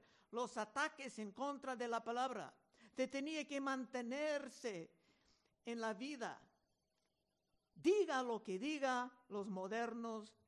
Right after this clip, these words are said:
de su tiempo. Y cuando muchos andan apartándose de la verdad para seguir las corrupciones populares, esto puede ser difícil, seguir adelante firme, pero no es imposible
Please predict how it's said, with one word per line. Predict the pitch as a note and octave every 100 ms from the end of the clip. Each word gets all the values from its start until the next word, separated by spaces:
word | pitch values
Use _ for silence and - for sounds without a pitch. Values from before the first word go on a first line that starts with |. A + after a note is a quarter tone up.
| -
de | F#3
su | D#3
tiempo. | E3 A3 G#3 - - _ _ _ _ _ _ _ _ _
Y | A#3
cuando | C#4 C4+
muchos | C4+ F#4 E4 C#4+
andan | D4+ D4+ C#4+ B3 -
apartándose | A#3 A#3 A3+ C4 D4+ C#4+ C4
de | A#3
la | G#3
verdad | F#3+ G#3+ D#4+ C#4 C4 C4
para | B3 G#3
seguir | G3+ A3+ C4+ C#4 C4 G3+ - _ _ _ _ -
las | A#3 A#3+
corrupciones | - C4 A#3+ B3+ C4 - C#4+ D4 C#4+
populares, | A#3 A#3+ - G#3+ D4 D4 C4 C4+ C4+ - - _ _ _ _ _
esto | G#3 G#3+ G#4
puede | G4+ G#4+ G4+
ser | C#4+ F#4
difícil, | E4 D4+ E4+ - C4+ - - _ _ _ _ _ _ _ _
seguir | - F#3 C4+ C#4
adelante | A#3 A3+ G#3+ A3+ A3 F#3+
firme, | B3+ A3+ F3 C3 - _ _ _
pero | - A3+
no | B3+ D#4
es |
imposible | C#4+ A#3+ A3+ D#4 E4+ G#3 B2+